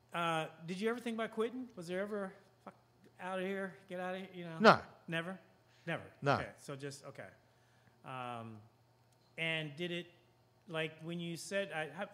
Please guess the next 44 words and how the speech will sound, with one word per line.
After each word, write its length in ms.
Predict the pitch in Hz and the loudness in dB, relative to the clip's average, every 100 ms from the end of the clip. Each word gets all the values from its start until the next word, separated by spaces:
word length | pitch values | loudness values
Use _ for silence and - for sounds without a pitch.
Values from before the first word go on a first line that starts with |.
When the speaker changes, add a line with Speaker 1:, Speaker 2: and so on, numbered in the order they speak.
| 156 | -8
Speaker 1:
okay, 160 | 175 151 | -6 -4
you 160 | 165 | -4
started 340 | 156 208 208 190 | -4 0 2 2
out 140 | 170 | 2
with, 200 | 156 143 | -2 -4
what, 160 | 147 139 | -6 -4
nine 260 | 156 165 165 | -4 -4 -4
people, 440 | 170 160 165 151 | -8 -6 -6 -4
and 140 | 143 | -6
then, 400 | 143 143 143 139 135 - | -6 -6 -6 -8 -10 -12
uh, 40 | 143 | -12
uh, 40 | - - - - - 151 | -10 -14 -16 -16 4 12
Speaker 2:
There 120 | 165 | 12
were 60 | |
some 180 | 143 135 | 12 8
injuries, 720 | 131 151 131 143 135 131 - - - - | 6 6 8 10 10 6 0 -8 -18 2
a-, 80 | 131 | 4
Speaker 1:
Okay. 100 | 139 | 6
Speaker 2:
and 120 | 135 | 4
so 340 | - 139 127 117 - - - - - - - | 8 8 8 4 -8 -20 -20 -20 -20 -8 4
only 340 | 139 143 131 | 6 6 4
four 580 | 117 - 147 151 139 120 - - - | 2 8 12 12 12 10 2 -20 -4
o-, 60 | 107 | 0
of 360 | 113 110 113 101 - - - | 2 2 0 -2 -14 -20 -12
the 140 | 107 | -10
climbers 580 | - 127 127 113 98 - | 0 4 4 4 0 -2
went 180 | 117 110 | -2 0
up 200 | 104 110 | 0 0
onto 260 | 107 101 104 | -2 -2 -4
the 80 | 90 | -4
summit. 340 | - 104 92 | -2 -2 -2
Speaker 1:
Okay, 260 | 143 135 113 - 147 | -2 -2 -4 -4 -12
okay. 220 | 131 117 101 | -8 -8 -2
Speaker 2:
Yeah. 100 | 151 | 0
Speaker 1:
And, 140 | 156 - | 0 0
and 160 | 156 156 | 0 4
nobody 340 | 165 170 160 | 6 6 4
perished 440 | - 165 147 139 | 4 4 4 2
in 100 | 147 | 0
your 240 | 135 135 127 | 0 0 -2
particular 560 | 139 135 127 123 117 | -4 -4 -4 -2 4
Speaker 2:
No. 180 | 139 113 90 | 6 6 4
Speaker 1:
group? 260 | 139 107 127 | -2 -2 -4
Okay, 240 | 110 113 | -4 -4